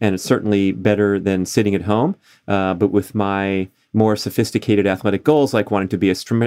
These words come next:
a sprinter, a high jumper, um, p-, a speed golfer, uh, I started to, uh, integrate, um, some different challenges into this steady state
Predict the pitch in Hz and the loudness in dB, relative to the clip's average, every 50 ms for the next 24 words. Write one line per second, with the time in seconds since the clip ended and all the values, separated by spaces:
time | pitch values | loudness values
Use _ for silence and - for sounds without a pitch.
0 | - - 98 - - - 131 120 110 123 107 95 90 - 113 110 107 110 113 107 | -2 -4 -8 -4 -2 0 0 0 0 0 0 0 0 0 0 0 0 0 0 0
1 | 107 120 110 107 107 107 - _ - - _ - 95 87 87 85 90 - - - | 0 0 0 0 0 -2 -6 _ -20 -20 _ -6 -4 -4 -2 -4 -6 -6 -6 -6
2 | - 107 - - - 127 120 104 98 113 104 104 - - 107 104 101 104 _ _ | -6 -6 -6 -6 -6 -6 -4 -2 0 0 0 0 0 0 -2 0 -2 -4 _ _
3 | _ _ _ - 98 95 90 90 92 90 - - 101 92 - - 110 107 104 90 | _ _ _ -6 -4 -2 -2 -2 -2 -4 -4 -4 -4 -4 0 0 0 0 0 -2
4 | - - 107 101 101 98 95 95 90 - _ _ _ - - - 92 - - - | -6 -4 -2 0 2 2 2 0 -2 -4 _ _ _ -12 -8 -6 -6 -2 0 0
5 | 156 - 143 101 104 104 95 92 92 92 - _ _ _ _ _ _ _ - 98 | 0 2 0 0 0 2 2 2 0 0 -2 _ _ _ _ _ _ _ -2 -2
6 | 95 92 92 - - - 104 95 90 90 135 131 - 123 104 - - - 120 104 | -2 -2 -2 -4 -2 0 0 0 2 2 0 0 2 0 -4 -4 -2 -2 0 0
7 | 107 110 104 92 - 95 90 90 - - 113 110 110 101 - 95 92 98 95 - | 0 0 0 0 0 -2 -2 -2 0 0 0 2 2 2 0 0 2 0 0 -2
8 | - - - - - - - 104 104 104 98 92 90 82 - - - - 107 98 | -4 -10 -10 -10 -6 -2 0 0 2 2 0 0 -2 -4 -8 -8 -2 0 0 0
9 | 95 92 - | 0 -2 -4